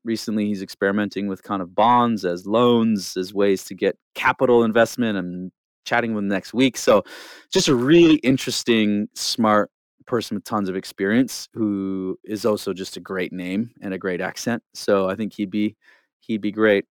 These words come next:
And then the other one is, is Abby Fuhr from Donors Choose, um, who I've never actually, like, heard on stage or heard on a podcast. I'm, I'm fortunate to be in an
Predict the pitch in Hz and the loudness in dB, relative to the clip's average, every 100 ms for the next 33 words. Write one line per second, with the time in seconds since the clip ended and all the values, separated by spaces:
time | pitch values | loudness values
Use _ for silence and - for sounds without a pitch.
0 | - 107 107 104 120 131 127 113 107 104 | -8 -4 -2 2 4 6 6 6 4 2
1 | 95 - - - 104 92 98 98 104 107 | -2 -6 -10 -8 -8 -6 -4 -2 0 -4
2 | - 107 113 - 104 98 92 98 98 90 | -4 -4 -2 -2 -2 -2 -4 -4 -4 -6
3 | - 107 117 143 - - _ _ _ _ | -4 -2 -2 -4 -12 -18 _ _ _ _
4 | 110 107 104 101 98 - - 127 127 131 | -2 2 4 4 0 -4 2 2 4 4
5 | 147 185 - 156 117 - 139 147 151 147 | 4 4 4 2 2 0 0 4 4 2
6 | - 113 127 180 160 107 117 143 143 - | 0 4 6 6 4 2 4 4 2 2
7 | 131 131 139 135 135 - - 110 101 98 | 0 2 4 4 4 -2 -6 -4 -4 -4
8 | 104 - 113 - 123 104 - 110 104 101 | -8 -2 -2 -2 -4 -6 -6 -2 -2 -2